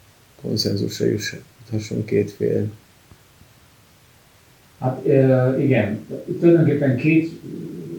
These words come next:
Speaker 2: két vitaművészet <clears throat> létezett Indiában, pontosan én kettőt ismerek, lehet, hogy volt dzsainista is, csak azt nem ismerem.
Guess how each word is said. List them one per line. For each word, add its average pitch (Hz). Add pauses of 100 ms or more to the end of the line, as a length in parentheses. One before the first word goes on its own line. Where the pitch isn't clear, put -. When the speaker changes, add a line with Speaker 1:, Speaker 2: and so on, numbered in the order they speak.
(140)
Speaker 2:
két 160
vitaművészet 127 (200)
<clears throat> 123
létezett 120
Indiában, 117
pontosan 113
én 110
kettőt 131
ismerek, 117
lehet, 123
hogy 110
volt 120
dzsainista 113 (100)
is, 123
csak -
azt 107
nem 113
ismerem. 147